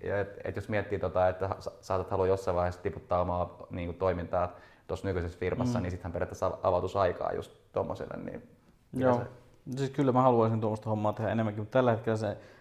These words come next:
Speaker 2: se yksi lisänä on ihan maksimi. Että kun niin kauan kun mä vastaan sitä yhdestä asiakkuudesta ja teen tätä toimitusjohtajan hommaa, niin se yksi hallituspaikka siinä lisänä, niin se, se on kuitenkin semmoinen, että se vaatii kans tekemistä. Tosi on semmoisia hallituksia, missä istutaan kerran kuukaudessa tai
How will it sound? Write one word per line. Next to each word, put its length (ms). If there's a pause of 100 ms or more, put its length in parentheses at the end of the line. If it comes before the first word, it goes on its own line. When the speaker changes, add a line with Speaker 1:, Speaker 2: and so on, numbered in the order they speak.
Speaker 2:
se 180
yksi 300
lisänä 560
on 160
ihan 160
maksimi. 520 (160)
Että 180
kun 160
niin 120
kauan 180
kun 80
mä 120
vastaan 320
sitä 120
yhdestä 260
asiakkuudesta 600
ja 60
teen 240
tätä 220 (100)
toimitusjohtajan 560
hommaa, 260
niin 80
se 80
yksi 140
hallituspaikka 600
siinä 220
lisänä, 320
niin 240 (460)
se, 260
se 180
on 80
kuitenkin 260
semmoinen, 200
että 100
se 20
vaatii 320
kans 180
tekemistä. 360 (100)
Tosi 440 (300)
on 120
semmoisia 300
hallituksia, 420
missä 160
istutaan 320
kerran 260
kuukaudessa 540
tai 200